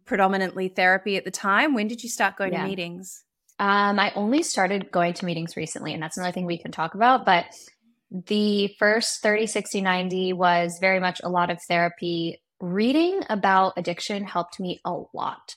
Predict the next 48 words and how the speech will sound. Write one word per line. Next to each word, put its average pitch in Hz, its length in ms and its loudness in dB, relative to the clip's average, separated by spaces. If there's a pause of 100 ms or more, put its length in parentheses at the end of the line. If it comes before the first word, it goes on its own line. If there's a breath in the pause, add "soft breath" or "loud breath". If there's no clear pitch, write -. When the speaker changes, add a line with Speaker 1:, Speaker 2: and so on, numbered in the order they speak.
(120)
Speaker 2:
Like, 185 160 -4
reading 190 340 0
about 262 200 2
the 233 80 0
neuroscience 190 640 -6
of 196 100 -4
addiction, 185 420 -6
I 180 60 -4
think 175 220 -6
was, 190 160 -6
like, 156 260 -6 (520)
just - 680 -4
so 202 300 2
helpful 185 440 -4
for 269 140 0
me 302 220 4
because 208 260 0
it - 180 -4
made 190 220 0
me 226 160 0
feel 202 200 2
less 185 220 -2
crazy 185 380 -4
and 185 80 -2
it 180 40 -4
made 180 120 -4
me 185 80 -4
understand, 180 720 -4
like, 170 220 -4 (440)
the 190 80 -4
science 196 460 -2
behind 240 440 0
cravings 233 680 2 (300 soft breath)
and 185 140 0
the 170 80 0
reason 226 340 4
why 214 220 4
I 214 60 0
felt 214 220 2
like 202 180 -2
shit 202 400 2
and 175 120 -4
how 170 100 -2
my 147 160 -8
dopamine 247 540 6
was 220 140 -2
gonna, 175 180 -2
like, - 160 -6